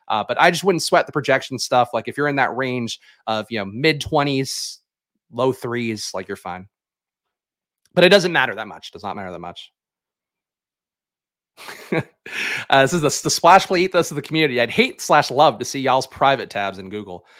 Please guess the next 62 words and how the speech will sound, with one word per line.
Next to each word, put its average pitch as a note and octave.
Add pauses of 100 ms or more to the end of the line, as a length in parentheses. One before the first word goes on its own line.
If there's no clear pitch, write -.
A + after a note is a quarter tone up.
(120)
How A3
about A3
it, C3+
the B2
fact D3
that A#2+
I C#3
don't F#3
even B2+
use, B2
I -
don't E2
even G#2
use C3+
an A2
incognito. F#2+ (280)
We F3
just, C#3
we E3+
just -
free F3
roll B2+
it G#2+
here. C3+
Just -
don't E3+
let E3+
anybody D#3
touch -
your -
computer. - (260)
<laughs> -
That's -
the, B2
that's -
the C3+
big C3+
winner A#2+
there. A2+ (2000)
Thirty-two G3+
beat G3+
writers, D3
Jordan D#3+
Mason E3+
appears D3+
to -
be D3
taking E3
the C#3+
lead D#3+
over C3
Davis D3
Price D#3+
in D3+
the B2+
competition D3
to -
the B2+
R C#3
B C3
two E3+
spot. D#3+